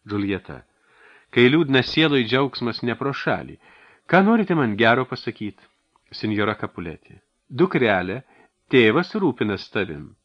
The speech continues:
Tau geisdamas liūdnumą išblaškyti, paskelbt nusprendė jis linksmybės dieną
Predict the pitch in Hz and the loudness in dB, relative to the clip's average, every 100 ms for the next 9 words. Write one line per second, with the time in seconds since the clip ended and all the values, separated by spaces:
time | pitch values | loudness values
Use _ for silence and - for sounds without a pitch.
0 | _ _ _ 143 151 127 147 139 123 120 | _ _ _ 4 4 4 2 2 -2 -4
1 | 110 110 113 107 104 95 147 190 196 233 | -4 -4 -2 -2 -4 -2 -2 -4 -4 -4
2 | - - 123 - - - _ _ _ - | -4 -6 -6 -6 -12 -16 _ _ _ -10
3 | 101 - - 98 101 175 233 180 135 - | -10 -10 -10 -2 2 2 0 -4 -6 -6
4 | - 107 135 220 214 175 165 - 135 113 | -4 2 4 2 0 -2 -4 -4 -4 -4
5 | 113 123 196 190 139 98 101 117 117 110 | -4 -2 0 -2 -4 -8 0 2 2 -2